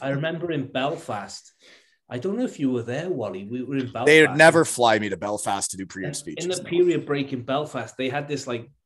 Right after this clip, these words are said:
Speaker 1: go-kart race thing that went on. And before the game, I asked my buddy who's, like, the, the big boss in the arena in Belfast, I was like, "Hey, can I borrow one of those go-karts?" He's like, "Why?"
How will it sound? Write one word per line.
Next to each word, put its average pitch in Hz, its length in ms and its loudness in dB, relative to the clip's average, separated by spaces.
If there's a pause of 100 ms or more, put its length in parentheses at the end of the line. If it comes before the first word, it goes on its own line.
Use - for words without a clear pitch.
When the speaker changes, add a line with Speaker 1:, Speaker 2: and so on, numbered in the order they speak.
(120)
Speaker 1:
go-kart 131 640 -4
race 101 380 -12
thing 95 320 -12
that 113 100 -14
went 104 240 -12
on. 90 240 -16 (540)
And 120 100 -12
before 143 380 -8
the 131 100 -6
game, 135 340 -6
I 110 100 -8
asked 120 280 -8
my 110 140 -12 (100)
buddy 120 300 -6
who's, 110 320 -10
like, 101 200 -10 (340)
the, 120 80 -8 (140)
the 120 80 -6
big 117 320 -6
boss 110 300 -8
in 117 80 -10
the 110 120 -10
arena 110 440 -10
in 98 80 -14
Belfast, 107 500 -12
I 107 40 -20
was 101 60 -20
like, 101 140 -14 (420)
"Hey, 113 420 -8 (240)
can 139 120 -12
I 185 40 -12
borrow 277 260 -6
one 226 160 -6
of 160 80 -4
those 135 240 -2
go-karts?" 113 720 -12 (160)
He's 143 180 -14
like, 123 220 -8
"Why?" 110 400 -2